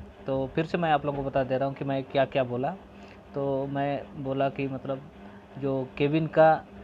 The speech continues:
केबिन गार्ड, जो हम लोग को केबिन के ऊपर में जो हुड टाइप का नहीं रहता है, उसको बोलते हैं केबिन गार्ड एक्सटेंशन। उसके बाद में limiting speed device, उसके बाद में proxy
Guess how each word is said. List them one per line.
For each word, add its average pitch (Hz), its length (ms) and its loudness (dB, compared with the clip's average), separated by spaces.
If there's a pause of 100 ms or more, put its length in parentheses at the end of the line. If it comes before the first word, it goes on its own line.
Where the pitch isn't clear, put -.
(680)
केबिन 170 280 4
गार्ड, 123 240 6 (260)
जो 139 180 -2
हम 151 120 -2
लोग 151 200 -2
को 151 300 0 (320)
केबिन 151 240 2
के 156 100 -6
ऊपर 147 200 6
में 147 180 0
जो 147 180 2 (100)
हुड 147 180 0 (100)
टाइप 151 180 4
का 156 80 2
नहीं 180 160 0
रहता 131 240 2
है, 123 160 -2 (720)
उसको 147 200 -6
बोलते 139 260 -2
हैं 151 100 -2
केबिन 147 360 -2
गार्ड 165 240 6 (480)
एक्सटेंशन। 127 540 -4 (460)
उसके 147 240 -4
बाद 139 260 2
में 151 300 -2 (640)
limiting 156 520 0
speed 160 400 0
device, 156 460 2 (720)
उसके 151 260 -2
बाद 143 280 8
में 147 280 0
proxy 175 920 2